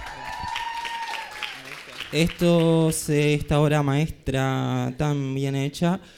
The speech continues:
se llama ¿Cómo se complica un poeta sin anteojos? o, eh, Pequeñas anécdotas sobre el mundo. Eh, <laughs> qué boludo. El,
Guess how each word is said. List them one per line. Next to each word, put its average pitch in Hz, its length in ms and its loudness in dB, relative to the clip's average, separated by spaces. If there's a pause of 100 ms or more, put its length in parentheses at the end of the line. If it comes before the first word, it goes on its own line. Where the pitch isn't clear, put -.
(100)
se 147 200 2
llama 151 400 4
¿Cómo 170 180 2
se 151 140 2
complica 147 440 2
un 147 120 2
poeta 147 380 2
sin 143 200 -2
anteojos? 147 680 0 (240)
o, 190 440 2 (280)
eh, 135 560 2
Pequeñas 151 480 0
anécdotas 135 460 -2
sobre 127 200 -2
el 117 60 -4
mundo. - 340 -10 (400)
Eh, 131 1300 0 (200)
<laughs> - 200 -20
qué - 120 -14
boludo. 127 280 -8 (400)
El, 170 380 6